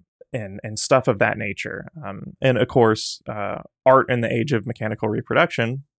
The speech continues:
I think we can kinda deduce from the, the title that, um, Benjamin was concerned with, uh, art, uh, as a, a reproductive,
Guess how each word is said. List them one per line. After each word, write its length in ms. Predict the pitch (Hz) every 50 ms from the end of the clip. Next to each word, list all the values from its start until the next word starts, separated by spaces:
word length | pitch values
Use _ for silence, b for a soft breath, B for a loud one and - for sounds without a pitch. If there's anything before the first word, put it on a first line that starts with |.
| _ _ _ _ _ _ -
I 100 | 110 113
think 200 | - 110 - -
we 80 | 113
can 160 | 107 - 113
kinda 240 | - - 110 110 110
deduce 420 | 104 107 107 98 107 107 107 - -
from 460 | - - 104 98 98 98 101 104 -
the, 360 | 156 113 95 92 92 92 98 107
the 80 | 120
title 460 | 123 - 107 98 98 98 104 101 101 98
that, 340 | 98 95 92 90 - - b b b b b b b b - -
um, 500 | 107 98 92 90 90 90 - - - - _ _ -
Benjamin 460 | - 123 127 131 123 131 131 131 131
was 140 | 131 131 123
concerned 460 | - 151 139 - - 143 170 185 156 110
with, 280 | 101 101 104 - - - - -
uh, 320 | 117 104 101 101 104 113 - _ -
art, 440 | 120 120 120 117 117 - - - - - - _ - -
uh, 320 | - 113 110 104 98 101 - -
as 280 | - 113 107 110 107 117
a, 240 | 110 107 104 - -
a 100 | - 127
reproductive, 960 | 107 107 117 123 123 - - 127 113 110 113 - - 120 113 110 110 104 101